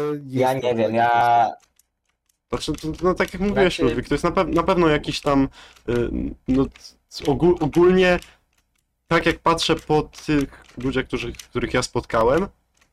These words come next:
Speaker 3: e, oczywiście nie będę wymieniał z imienia i nazwiska, bo nawet chyba nie pamiętam, ale ten to większość, e, większość ludzi z domu dziecka poznawałem na właśnie imprezach, gdzie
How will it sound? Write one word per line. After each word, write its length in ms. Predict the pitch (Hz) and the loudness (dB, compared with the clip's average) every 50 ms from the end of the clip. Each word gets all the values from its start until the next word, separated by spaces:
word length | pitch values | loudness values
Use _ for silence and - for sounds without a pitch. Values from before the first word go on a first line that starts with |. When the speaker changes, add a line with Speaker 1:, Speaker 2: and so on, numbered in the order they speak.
| _ _ _ _ - | _ _ _ _ -10
Speaker 3:
e, 540 | 101 101 104 107 104 101 98 98 101 101 98 | -6 -4 -4 -2 -2 -4 -4 -4 -4 -4 -4
oczywiście 480 | - 104 - - 107 104 107 - - 107 | -6 -6 -8 -8 -8 -8 -6 -4 -4 -4
nie 80 | 104 | -2
będę 300 | 98 104 104 95 - 104 | -2 -4 -6 -6 -8 -8
wymieniał 440 | 95 101 104 104 101 101 101 98 95 | -8 -6 -4 -4 -2 -2 -4 -4 -6
z 80 | - - | -6 -6
imienia 260 | 107 104 104 104 104 | -4 -4 -4 -4 -4
i 80 | 104 104 | -4 -4
nazwiska, 440 | 107 120 127 139 147 127 - - 90 | -4 -4 -4 -6 -8 -8 -6 -8 -8
bo 120 | 85 95 95 | -6 -6 -8
nawet 220 | 95 95 92 82 | -8 -8 -10 -12
chyba 180 | - - 101 98 | -10 -8 -6 -6
nie 100 | 104 110 | -6 -6
pamiętam, 420 | - 151 160 120 92 101 98 98 | -4 -2 -2 -2 -2 -4 -6 -6
ale 240 | 95 95 98 98 98 - - - - - _ _ | -4 -4 -4 -6 -6 -8 -14 -20 -20 -20 _ _
ten 160 | - 113 131 135 | -4 -4 -2 0
to 80 | 131 127 123 117 117 - - | 0 0 -2 -2 -4 -4 -2
większość, 720 | 127 131 135 - - 143 135 131 - - - - - - | -2 -2 0 0 0 -2 0 -2 -4 -8 -8 -8 -6 -6
e, 1200 | 127 113 110 113 113 110 113 110 110 110 - - - - - - - - _ _ _ _ - - | -4 -4 -2 -2 0 0 0 0 -2 -4 -6 -12 -20 -20 -20 -20 -20 -20 _ _ _ _ -8 -2
większość 320 | 120 156 151 170 170 147 131 | -2 0 2 2 0 0 2
ludzi 180 | 175 175 165 156 | 2 2 2 2
z 40 | |
domu 200 | 151 165 156 156 | 2 2 2 2
dziecka 240 | 143 165 170 - 170 | 2 0 0 -2 -2
poznawałem 420 | 147 160 156 151 147 147 165 165 156 | -2 0 2 2 2 4 4 4 4
na 100 | 147 147 | 4 2
właśnie 260 | 143 151 - 165 147 | 2 0 0 0 0
imprezach, 440 | 147 147 - 175 185 175 170 170 143 | 0 0 2 2 2 4 2 0 0
gdzie 440 | 143 135 147 156 151 151 151 147 | -2 0 2 2 4 4 2 0